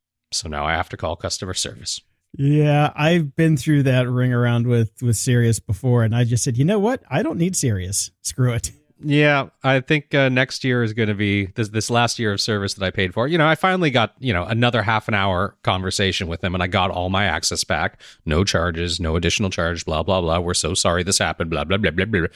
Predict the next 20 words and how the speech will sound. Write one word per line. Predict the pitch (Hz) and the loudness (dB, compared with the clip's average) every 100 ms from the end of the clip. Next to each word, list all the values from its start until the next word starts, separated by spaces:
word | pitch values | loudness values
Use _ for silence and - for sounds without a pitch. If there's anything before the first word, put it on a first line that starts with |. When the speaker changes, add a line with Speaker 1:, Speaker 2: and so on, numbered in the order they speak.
| - - - | -16 -12 -2
Speaker 1:
This | 117 | 0
is | 107 | 0
my | 98 | 0
last | 87 78 - | 0 -2 -4
time. | - - _ | -10 -14 _
Speaker 2:
Uh-huh. | 127 123 123 117 - _ _ _ | 2 4 4 2 0 _ _ _
Speaker 1:
Until | 90 98 80 | -2 0 2
they | 78 | 2
offer | 82 - | 2 0
it | - | -4
me | 90 82 - _ _ | -6 -6 -12 _ _
for | - | -14
forty | - 98 73 | -2 -2 -2
bucks | 78 - - | -6 -8 -12
next | - - | -12 -14
year. | - _ _ _ _ - | -14 _ _ _ _ -2
Speaker 2:
Good | 226 | 2
luck, | 160 143 127 127 | 2 2 0 0
man. | 123 120 | 0 0
I, | 139 185 | 0 -2